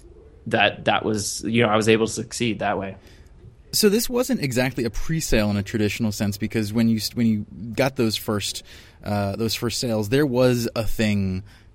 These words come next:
Speaker 2: to read. It was, uh, knowingly incomplete. You had a lot more work that you wanted to do with it, but it was, it was usable. You,
Speaker 1: Yeah.
Speaker 2: I think you referred to it as, like, a, as a beta product versus a pre,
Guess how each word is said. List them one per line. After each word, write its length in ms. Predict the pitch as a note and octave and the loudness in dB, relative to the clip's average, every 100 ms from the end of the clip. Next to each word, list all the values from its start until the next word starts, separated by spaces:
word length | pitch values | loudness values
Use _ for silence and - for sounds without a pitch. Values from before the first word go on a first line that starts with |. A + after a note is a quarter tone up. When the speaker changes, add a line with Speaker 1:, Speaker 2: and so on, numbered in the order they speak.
| - | -14
Speaker 2:
to 140 | - A2+ | -4 -2
read. 360 | G2 G#2 F#2 | 0 -2 -4
It 100 | F2+ | -6
was, 340 | G#2 G#2+ - - - - | -4 -2 -4 -6 -14 -8
uh, 200 | G#2 G#2+ - | -2 -2 -2
knowingly 760 | C#3+ D3 F3 F3+ E3 D3 B2+ - - | 2 8 10 10 6 4 0 -2 -2
incomplete. 680 | C3+ C3 B2 G#2+ A#2+ G#2 | -2 0 -2 -2 -2 -2
You 180 | - G#2+ | -4 -4
had 160 | A2+ A2+ | -2 0
a 40 | |
lot 180 | G#2 A2 | -2 -2
more 140 | A2+ G#2 | -2 -2
work 220 | G2+ G#2 | -4 -4
that 140 | G#2+ | -6
you 120 | F#2 F#2+ | -4 -4
wanted 220 | G2+ F#2 | -2 -4
to 80 | F2+ | -4
do 180 | G#2 | -2
with 160 | G#2+ F#2+ | -2 -2
it, 100 | F#2+ | -2
but 120 | - | -2
it 40 | A2+ | -2
was, 300 | A2 G#2 - | -2 -4 -6
it 60 | A2+ | -6
was 220 | A2 G2 | -4 -2
usable. 480 | A2+ A2+ G2+ E2 - - - | 0 0 -2 -4 -8 -16 -10
You, 140 | F#2+ | 0
Speaker 1:
Yeah. 100 | A#2 G#2+ | 2 4
Speaker 2:
I 40 | |
think 100 | A#2 | 2
you 60 | A2 | 0
referred 240 | G2+ G#2 | 0 -2
to 80 | G2+ | -2
it 60 | F#2 | -4
as, 60 | |
like, 100 | F2+ | -6
a, 80 | E2+ - | -8 -8
as 120 | G#2 | -8
a 60 | F#2+ | -6
beta 300 | G2+ G2+ F2+ | -4 -4 -4
product 440 | - F2 E2+ E2 | -6 -6 -6 -8
versus 320 | - F#2+ F#2+ E2 | -8 -8 -8 -10
a 60 | |
pre, 480 | - - F#2+ F#2 F2 | 2 4 4 -2 -8